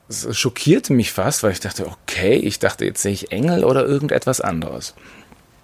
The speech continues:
Dann neben ihm saß ein Bär, ein Grizzlybär. Äh,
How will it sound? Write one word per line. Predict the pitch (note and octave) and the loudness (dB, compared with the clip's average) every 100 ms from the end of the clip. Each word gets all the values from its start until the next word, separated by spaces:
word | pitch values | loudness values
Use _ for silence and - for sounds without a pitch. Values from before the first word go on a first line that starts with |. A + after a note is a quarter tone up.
| - - - - - - | -18 -14 -14 -14 -18 0
Dann | A2+ A2+ A2 - | 4 4 4 4
neben | B2+ C#3+ F#3+ F#3 | 4 4 4 2
ihm | G#2+ G#2+ | 2 0
saß | G2+ G#2 F#2+ A#2 D3+ - - | 2 2 2 2 0 -4 -2
ein | G#2+ A2 A2 A2+ G#2+ G#2 | 0 2 2 2 0 -4
Bär, | - A2 A#2+ C#3+ G#2 E2 | -8 2 4 6 4 0
ein | G#2 A2 | 0 2
Grizzlybär. | A#2+ D#3+ - D3+ - C#2 B1 - - - - - - | 4 2 2 -4 -2 -6 -8 -12 -16 -18 -20 -20 -6
Äh, | F#2+ F#2 F#2+ F#2 | -2 0 0 -2